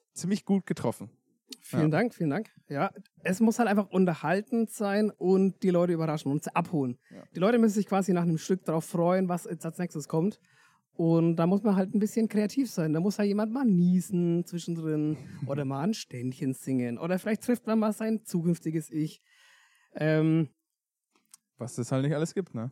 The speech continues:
Speaker 2: Genau. Deshalb kommt auf jeden Fall nächstes Jahr vorbei, wenn's wieder heißt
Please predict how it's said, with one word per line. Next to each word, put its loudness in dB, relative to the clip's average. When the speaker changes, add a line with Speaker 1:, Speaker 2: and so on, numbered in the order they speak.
Speaker 2:
Genau. -2
Deshalb 2
kommt 4
auf 2
jeden 4
Fall 2
nächstes 0
Jahr 2
vorbei, -6
wenn's 0
wieder 0
heißt -2